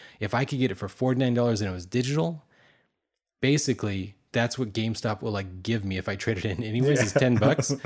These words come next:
Speaker 1: So I just don't have to trade it in. I get to keep it forever.
Speaker 2: Yeah.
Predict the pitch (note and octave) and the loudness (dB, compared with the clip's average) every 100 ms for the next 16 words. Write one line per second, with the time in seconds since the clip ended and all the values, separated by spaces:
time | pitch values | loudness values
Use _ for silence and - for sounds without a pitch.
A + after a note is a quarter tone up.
0 | - - - C3 A#2 C#3 C#3+ C#3+ B2 - | -14 -10 0 2 4 2 4 4 2 0
1 | G#2+ A#2 A2+ D3+ G#2 G#2+ G#2+ F#2+ A#2 - | 2 2 4 2 2 0 -4 -4 -4 -4
2 | - A2 A2 G2 - - D#3+ | -6 -2 -2 -4 -8 0 2